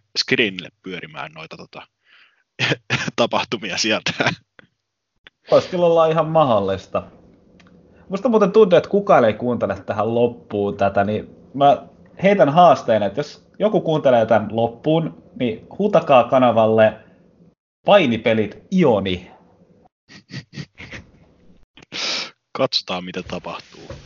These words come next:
Speaker 1: Se on tosiaan sijaitsee Discordissa tuo painipelit-kanava. Yleensä Ionia huudellaan Suomi-painikanavalla, mutta sallittakoon sen siirtyminen tuonne painipelien puolelle.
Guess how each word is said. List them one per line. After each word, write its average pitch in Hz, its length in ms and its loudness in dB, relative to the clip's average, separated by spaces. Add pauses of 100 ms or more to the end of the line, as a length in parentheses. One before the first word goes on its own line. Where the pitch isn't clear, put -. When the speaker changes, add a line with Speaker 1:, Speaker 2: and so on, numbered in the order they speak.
(380)
Speaker 1:
Se - 140 -16
on 90 240 -18 (200)
tosiaan 87 520 -14
sijaitsee 82 560 -14
Discordissa - 600 -12
tuo 78 200 -18 (360)
painipelit-kanava. 92 1040 -10 (680)
Yleensä 123 260 -4 (120)
Ionia 120 300 0
huudellaan 98 520 -6 (440)
Suomi-painikanavalla, 92 1160 -8
mutta - 280 -20 (460)
sallittakoon - 680 0
sen - 200 -8
siirtyminen 104 600 -4
tuonne 98 180 -10 (120)
painipelien 92 600 -2 (120)
puolelle. 87 560 -8